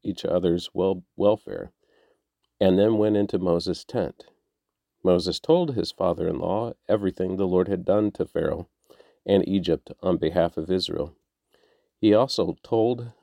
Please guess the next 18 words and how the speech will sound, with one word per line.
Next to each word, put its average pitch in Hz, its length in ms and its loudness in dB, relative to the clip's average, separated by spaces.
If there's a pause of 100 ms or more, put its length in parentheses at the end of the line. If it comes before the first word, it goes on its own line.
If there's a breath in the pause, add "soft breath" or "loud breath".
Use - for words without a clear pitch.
(120)
about 87 380 2
all 107 300 4
the 101 120 0
hardships - 760 -8
they 95 240 -2
had 82 160 -2
experienced 69 640 -8 (100)
along 85 320 2
the 73 80 -8
way, 67 300 -6 (720 soft breath)
and 92 200 0
how 113 260 2
the 104 140 2
Lord 104 320 0
had 98 200 -6
rescued 101 480 -2
his 87 160 -2
people 76 500 -4